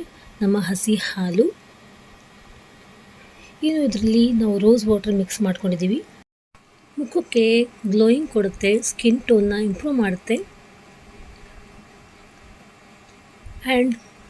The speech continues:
ರಿಸ್ಟೋರ್ ಮಾಡುತ್ತೆ. ನಾವು ಕಳ್ಕೊಂಡಿರುವಂತಹ ಗ್ಲೋನೆಸ್ ಆಗಿರ್ಬೋದು, ಬ್ರೈಟನ್ ಆಗಿರ್ಬೋದು, ಮುಖದ ಮೇಲೆ ಕಳೆನೇ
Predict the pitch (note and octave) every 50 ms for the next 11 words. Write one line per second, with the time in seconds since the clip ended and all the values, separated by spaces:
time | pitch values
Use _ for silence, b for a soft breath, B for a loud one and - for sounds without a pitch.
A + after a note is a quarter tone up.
0 | - - - - A3+ G3 A#3 A3+ - - - E4 D#4+ D4 B3+ A#3 G#3+ F#3+ F3 -
1 | - G3+ G3 G#3 G3+ G3 - G#3+ G#3 G3+ - B3+ C4 C4 A3+ A3 G#3+ G3 G3 -
2 | - - A3+ G#3 F3 F3 F#3+ G3+ G#3+ B3 C#4+ C4 - A#3 G3+ F3 G3 F3+ E3+ F#3
3 | F#3+ F3+ F3+ G#3+ A3 F#3 F#3 G3+ G3 G3+ G3 B3+ C4 B3 A3+ G3 F3 F#3 E3+ E3
4 | F3+ F3+ G#3 D4 F4 - B B B B B B B B - - A#3 A3+ A#3 B3+
5 | B3 B3 A#3 A3 G#3+ G#3 G3+ G#3+ A3 A#3 - - - - G#3+ G#3 G#3+ A3+ A#3 B3
6 | C4 C#4 C#4+ D4+ G4+